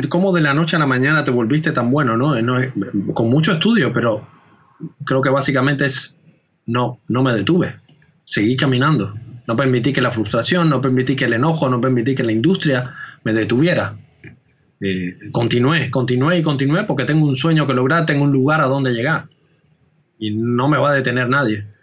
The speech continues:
Entonces, es, a veces no es de coraje, no es de, em, digamos, no es de enojo,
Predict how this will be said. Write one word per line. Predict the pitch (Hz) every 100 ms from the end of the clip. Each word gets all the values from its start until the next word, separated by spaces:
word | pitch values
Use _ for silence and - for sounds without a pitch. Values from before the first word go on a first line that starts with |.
| _ _
Entonces, | 107 113 156 170 160
es, | - 156 - - -
a | 131
veces | 156 165 156 - - -
no | 127 143 147 151
es | 160 156 -
de | 127
coraje, | 127 123 156 160 156 151
no | 135 127 135
es | 135 131
de, | 123 117 107 104 - - - - _
em, | - 101 101 98 98 107 113 107 - 107
digamos, | 101 113 127 131 120
no | 135
es | 135
de | 123
enojo, | 123 165 160 151 175